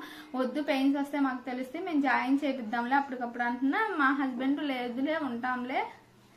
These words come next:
ఆ, డాక్టర్ అలా చెప్పింది కదా", రిపోర్ట్స్ కూడా తీసేసుకున్నారు, ఉండిపోదాం అనుకుని ఇంకా అక్కడే ఉండిపోయాము. ఆ, ఆ నెక్స్ట్ డే, ఆ, "అబ్జర్వేషన్ చేస్తామమ్మా,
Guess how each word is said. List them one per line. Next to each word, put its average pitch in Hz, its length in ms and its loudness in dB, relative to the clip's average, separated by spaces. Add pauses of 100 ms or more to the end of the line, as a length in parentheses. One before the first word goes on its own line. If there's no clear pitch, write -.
(560)
ఆ, 247 400 4
డాక్టర్ 247 380 2
అలా 277 120 6
చెప్పింది 247 440 -4
కదా", 240 220 4
రిపోర్ట్స్ 262 420 -2
కూడా 262 180 -2
తీసేసుకున్నారు, 240 920 -4 (420)
ఉండిపోదాం 262 540 2
అనుకుని 262 380 -2 (420)
ఇంకా 302 220 6
అక్కడే 294 680 2
ఉండిపోయాము. 269 840 0 (460)
ఆ, 294 300 6
ఆ 285 80 6
నెక్స్ట్ 294 380 -2
డే, 453 200 2 (440)
ఆ, 285 400 6
"అబ్జర్వేషన్ 285 600 4
చేస్తామమ్మా, 254 760 0